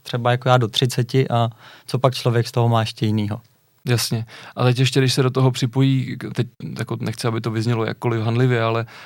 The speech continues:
Speaker 2: ale kombinace, eh, s rodičem, který samozřejmě závodí za to dítě, že jo, tak to mnohdy nedělá úplně dobrotu.
Speaker 1: Já myslím, že rodič je největší nepřítel závodníka, no.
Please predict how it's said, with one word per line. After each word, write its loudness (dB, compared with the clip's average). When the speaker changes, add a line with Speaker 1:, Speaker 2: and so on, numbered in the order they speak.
Speaker 2:
ale 0
kombinace, 2
eh, -2
s -2
rodičem, 2
který 0
samozřejmě 2
závodí 2
za 2
to 0
dítě, 0
že 2
jo, 2
tak -4
to 0
mnohdy 2
nedělá 2
úplně 0
dobrotu. -2
Speaker 1:
Já 6
myslím, 4
že 6
rodič 2
je 2
největší 4
nepřítel 4
závodníka, 4
no. -2